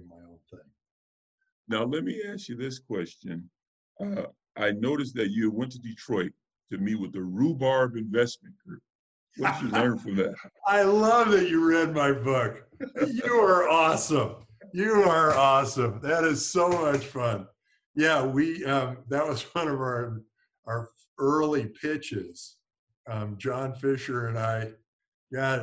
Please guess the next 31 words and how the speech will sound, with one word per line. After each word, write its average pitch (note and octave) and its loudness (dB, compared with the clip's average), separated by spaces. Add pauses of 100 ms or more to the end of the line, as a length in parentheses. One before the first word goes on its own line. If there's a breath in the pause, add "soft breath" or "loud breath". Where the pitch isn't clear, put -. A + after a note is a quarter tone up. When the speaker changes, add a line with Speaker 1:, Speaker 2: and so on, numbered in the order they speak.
Speaker 1:
the A2+ -4
whole C#3 0
thing C3+ 0
went, A2+ -4 (340)
went A2+ -8 (180)
wrong. A2+ -4 (400)
We, A#2 -6
um, G#2 -6 (440)
we A2+ -10
got A#2+ -4
divert-, B2 -4
we B2 -4
were A#2+ -4
supposed C3+ -6
to C3 -10
fly C3+ -4
into B2+ -6
Detroit C3 -6
to A#2+ -8
see C#3 -2
them, C3 -2
but A#2 -6
we A2+ -10
got A2 -6
diverted C3 -4
to - -16
<laughs> - -14
Milwaukee. A#2 -6 (400 soft breath)
We A#2+ -8
had C3 -2
to G#2+ -8